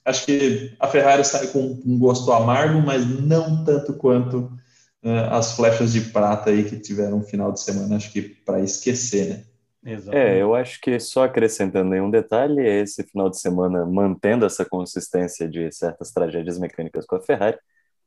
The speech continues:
Speaker 3: acho que deixaram bem claro que eu não quero mais ter uma Ferrari.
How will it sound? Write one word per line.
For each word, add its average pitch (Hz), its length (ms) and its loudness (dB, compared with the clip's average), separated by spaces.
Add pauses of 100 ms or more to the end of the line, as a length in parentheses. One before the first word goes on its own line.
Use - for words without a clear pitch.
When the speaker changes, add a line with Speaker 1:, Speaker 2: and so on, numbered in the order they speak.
Speaker 3:
acho 131 280 -2
que 120 720 4
deixaram 110 400 0
bem 117 140 2
claro 117 240 2
que - 80 -2
eu 117 60 2
não 113 100 2
quero 104 220 2
mais 101 220 -2
ter 98 100 -4
uma 101 100 -2
Ferrari. 120 320 -2